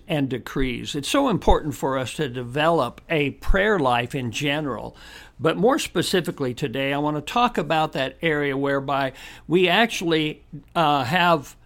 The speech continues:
a prayer life whereby we are reciting things that are constantly keeping us in focus of what our destiny is, the dreams, the visions, the things that the Lord has spoken to us,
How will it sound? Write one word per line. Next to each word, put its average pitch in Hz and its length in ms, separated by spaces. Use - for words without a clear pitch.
a 156 140
prayer 196 460
life 127 440
whereby 151 420
we 190 300
are 156 120
reciting 143 800
things 131 380
that 139 120
are 131 80
constantly 170 580
keeping 156 520
us 113 360
in 185 500
focus - 840
of 165 140
what 175 180
our 160 140
destiny 135 800
is, 113 280
the 135 100
dreams, 143 480
the 139 80
visions, 135 480
the 131 100
things 190 400
that 123 140
the 143 100
Lord 160 300
has 131 240
spoken 160 640
to 185 340
us, 107 480